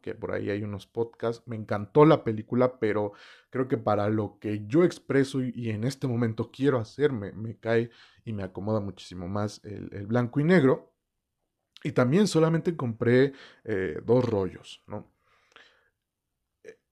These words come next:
lo curioso es que yo veía que, que en estas cosas de, de, del reto de tu, de tu refrigerador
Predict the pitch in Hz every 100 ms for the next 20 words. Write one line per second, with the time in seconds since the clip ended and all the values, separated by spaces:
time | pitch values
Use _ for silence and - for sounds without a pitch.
0 | _ 175 165 165 156 165 202 208 196 180
1 | 135 147 165 160 151 117 110 - 82 -
2 | 110 107 120 123 135 - 120 117 113 104
3 | 90 85 82 _ _ _ _ _ _ _
4 | 90 92 87 92 87 85 - _ _ -
5 | 110 113 113 131 139 - 110 98 _ _
6 | 92 90 - 104 95 92 _ _ - -
7 | _ _ 107 104 - 104 101 101 101 104
8 | 98 95 104 127 -